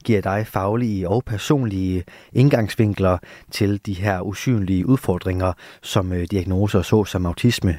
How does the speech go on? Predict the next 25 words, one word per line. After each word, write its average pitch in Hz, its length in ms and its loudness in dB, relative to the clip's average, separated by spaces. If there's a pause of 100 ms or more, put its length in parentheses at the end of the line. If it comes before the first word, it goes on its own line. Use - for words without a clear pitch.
altså 87 400 -2
bringer. 95 400 0 (500)
Her 113 120 2
handlede 101 320 0
det 95 120 0
om 98 120 0
at, 87 120 -2
øh, 92 100 0
styrke 104 400 0
dit 87 220 -10
barns 90 440 -6
selvværd, 127 600 0 (280)
og 135 280 2
du 135 80 -2
kan 123 120 0
finde 139 340 2 (100)
mange 110 320 2
flere 139 340 4
afsnit 113 520 -2 (100)
fra 131 220 0
Stine 123 440 2 (320)
med 110 340 4
og 87 200 -4
uden 120 280 2
gæster 120 500 0